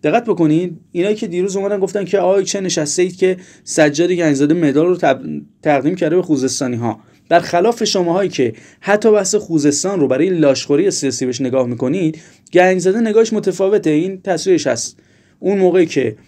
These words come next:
شما و امثال شما خوز-، خوزستان براتون اولویت نداشت، چون از طریقش نمیتونستی حاکمیت رو به چالش بکشی،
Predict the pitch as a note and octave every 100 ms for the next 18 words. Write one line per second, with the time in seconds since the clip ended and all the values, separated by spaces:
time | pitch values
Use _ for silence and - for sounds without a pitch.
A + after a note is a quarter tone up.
0 | _ - F3 F3 F#3+ D3 D3 D3+ C#3 C#3
1 | C3+ D3 D3+ B2 C3+ C3 D3+ D3 C#3 C#3+
2 | F3 E3 F3+ D3 C3+ C3 D3 D#3 D#3+ C3+
3 | C3+ C3+ D#3 D3+ C3+ C#3 E3 - _ _
4 | - E3 G3+ F3+ D3+ - C#3+ C3+ C3+ B2
5 | C3 B2+ C3+ B2+ C3 B2 A#2+ B2+ C3 C#3+